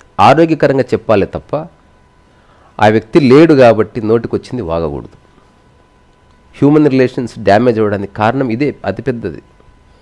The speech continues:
హఠాత్తుగా ఏదో రోజు వస్తది, "ఆ రోజు నువ్వు చెప్పలే," అంటాడు బాలాజీ. సస్తి ఇప్పుడు నేను,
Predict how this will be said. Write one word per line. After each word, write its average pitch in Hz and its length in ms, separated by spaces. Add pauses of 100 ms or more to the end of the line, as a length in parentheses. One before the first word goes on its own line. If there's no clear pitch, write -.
(320)
హఠాత్తుగా 147 380
ఏదో 139 200
రోజు 135 120
వస్తది, 110 340
"ఆ 113 100
రోజు 135 120
నువ్వు 123 160
చెప్పలే," 139 260
అంటాడు 107 200
బాలాజీ. 95 300
సస్తి - 340
ఇప్పుడు 110 300
నేను, 143 220